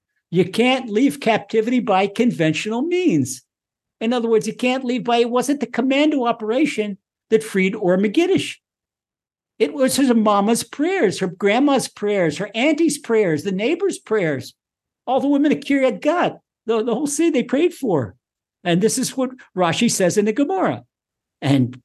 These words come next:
pff, that's it. But, uh, Rabbi Nachman found,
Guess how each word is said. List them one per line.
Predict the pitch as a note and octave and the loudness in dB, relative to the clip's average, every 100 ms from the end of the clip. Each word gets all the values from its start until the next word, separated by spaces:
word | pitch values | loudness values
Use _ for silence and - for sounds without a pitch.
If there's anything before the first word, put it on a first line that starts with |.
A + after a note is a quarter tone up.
| - | -18
pff, | - - - _ _ _ _ _ - E3+ F#3+ | -18 -20 -20 _ _ _ _ _ -2 0 0
that's | B2 - | -2 0
it. | F3+ | -2
But, | A2 A2+ - _ _ _ _ _ _ _ C#3+ | 0 -2 -2 _ _ _ _ _ _ _ -4
uh, | C3+ A#2 A#2 A#2 - _ _ _ _ _ _ _ _ _ _ _ _ _ _ _ _ _ _ _ _ _ _ D3 | 0 0 0 -2 -8 _ _ _ _ _ _ _ _ _ _ _ _ _ _ _ _ _ _ _ _ _ _ -4
Rabbi | C#3 E3 | 0 2
Nachman | B3 C#4 B3 | 2 0 -2
found, | - A3+ C4+ G#3+ A3 | 0 2 2 2 0